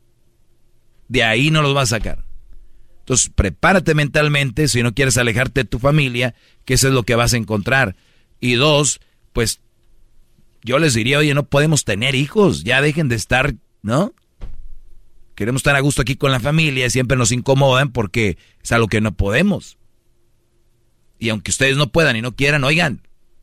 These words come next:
qué rollo, no quiero. Punto. ¿Qué tiene que ver esto con lo que yo hablo de relaciones y todo este rollo? Pues de que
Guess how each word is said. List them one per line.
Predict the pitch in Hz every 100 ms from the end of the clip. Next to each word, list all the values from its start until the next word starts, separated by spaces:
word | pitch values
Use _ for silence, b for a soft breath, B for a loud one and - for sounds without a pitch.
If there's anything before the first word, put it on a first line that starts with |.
| _ _ _ _
qué | - 113
rollo, | 135 131 101
no | 117 139
quiero. | - 139 143 95 64 _ _ _ _ _ - - - - - - - - _ _ _ _ -
Punto. | 170 185 135 73 - _ _ - _ _ _ _ -
¿Qué | 147
tiene | 175 165
que | 156 151
ver | 156
esto | 151 147
con | 139 131 117
lo | 110
que | 110 120
yo | 131
hablo | 147 143
de | 123
relaciones | 117 117 110 131 127 107
y |
todo | - 123
este | 131
rollo? | 127 135 127 165 175 - - - - - - - _ _ - b b b b -
Pues | 147 135
de | 117
que | 139 135 123